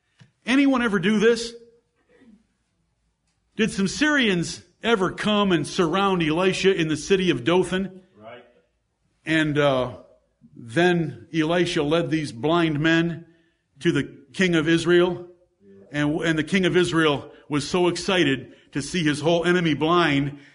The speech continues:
Speaker 1: and he said, "Elisha, can we kill 'em all now?" Elisha said, "Why? No. Pull out the, pull out the banquet tables and serve 'em.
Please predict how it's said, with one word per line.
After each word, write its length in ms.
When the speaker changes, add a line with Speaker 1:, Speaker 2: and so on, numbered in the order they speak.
Speaker 1:
and 100
he 80
said, 220
"Elisha, 640
can 140
we 100
kill 240
'em 80
all 220
now?" 480
Elisha 360
said, 180
"Why? 380
No. 500
Pull 200
out 160
the, 180
pull 160
out 140
the 80
banquet 440
tables 380
and 100
serve 280
'em. 140